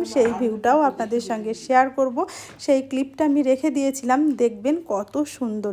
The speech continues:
লাগছিল। আমি যে ড্রেস, আহ, টা আজকে পরে আছি, এক মাস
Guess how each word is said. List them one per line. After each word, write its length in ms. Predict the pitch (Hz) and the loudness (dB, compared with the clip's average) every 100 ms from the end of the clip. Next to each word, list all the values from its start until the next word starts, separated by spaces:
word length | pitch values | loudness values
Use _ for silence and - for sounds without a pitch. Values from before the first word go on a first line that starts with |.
| 196 | -6
লাগছিল। 420 | 190 196 - 190 196 - - - - | -8 -10 -14 -12 -12 -14 -20 -20 -18
আমি 260 | - 214 233 | -10 -4 -2
যে 160 | 254 302 | 0 -2
ড্রেস, 380 | 240 240 240 269 - | -2 0 2 0 -8
আহ, 920 | - - - - - 233 233 226 226 226 | -16 -20 -20 -16 -4 -2 0 -2 -4 2
টা 140 | 262 254 254 - - - | 6 6 6 -2 -20 -4
আজকে 340 | 240 240 - 330 | -2 -2 -2 -2
পরে 280 | 330 320 320 | 2 4 4
আছি, 220 | 311 - 269 - 233 | 4 0 -4 -4 -8
এক 60 | 214 | -6
মাস 160 | 233 262 | -2 0